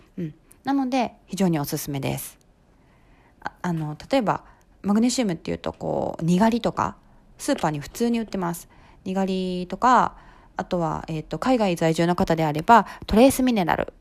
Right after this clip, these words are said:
を買ったりとか、それをまあね、一日かけて、に、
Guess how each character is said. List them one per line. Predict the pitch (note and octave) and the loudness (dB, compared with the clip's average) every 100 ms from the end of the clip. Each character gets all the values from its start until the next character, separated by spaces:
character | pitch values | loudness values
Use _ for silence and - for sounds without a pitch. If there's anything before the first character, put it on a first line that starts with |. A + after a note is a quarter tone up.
| - | -12
を | |
買 | E3+ D#3 | -6 -6
っ | |
た | - D#3 | -6 -10
り | D#3 | -10
と | - | -12
か、 | - - E3+ D#3 D3 - _ - | -10 0 2 4 2 -4 _ -8
そ | A#3+ | -4
れ | B3 | -2
を | |
ま | A#3+ G3 | 0 0
あ | - - | -2 -8
ね、 | A#3+ - - - | -10 -10 -16 -10
一 | F#3+ G#3 | -4 -2
日 | G3+ | -2
か | A3+ A3 | -2 -2
け | G3 | -2
て、 | E3 - - _ _ - | -4 -4 -6 _ _ -16
に、 | - F#3+ | -6 -6